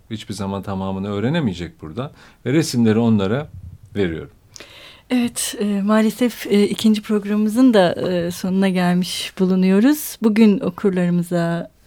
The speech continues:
Speaker 2: okurlarına, dinleyicilerimize, e, nasıl, e, neyle veda edelim?
Speaker 1: İşte İstanbul'da bir merhamet haftasından bir bölüm.
Speaker 2: E, pekala,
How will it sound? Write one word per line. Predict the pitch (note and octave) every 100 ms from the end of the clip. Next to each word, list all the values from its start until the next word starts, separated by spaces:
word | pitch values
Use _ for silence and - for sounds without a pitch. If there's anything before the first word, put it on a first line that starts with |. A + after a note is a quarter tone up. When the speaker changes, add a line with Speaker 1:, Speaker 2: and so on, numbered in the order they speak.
| _
Speaker 2:
okurlarına, | F3 - F#3+ F#3+ F3+ E3 D#3+ D#3+
dinleyicilerimize, | F3 F3 F3 E3+ F3 E3 E3+ E3 E3 D#3+ -
e, | D#3+ D#3 F3
nasıl, | F3+ F3+ - D3+ -
e, | D#3
neyle | F#3+ E3+ -
veda | A#2 C#3+
edelim? | D3 F3 A#3 B3+ -
Speaker 1:
İşte | - E3
İstanbul'da | D3+ - G3 D#3+ C#3 D#3
bir |
merhamet | D#3 D3+ C3+ D#3+ C3+
haftasından | G2+ - F#2+ - A2 B2 D#3+ D3 -
bir | C3+ F#2+
bölüm. | D2+ - - - - - - - _
Speaker 2:
E, | G#3+ G3+ G#3
pekala, | C4 B3+ G#3+ F#3+ A#3+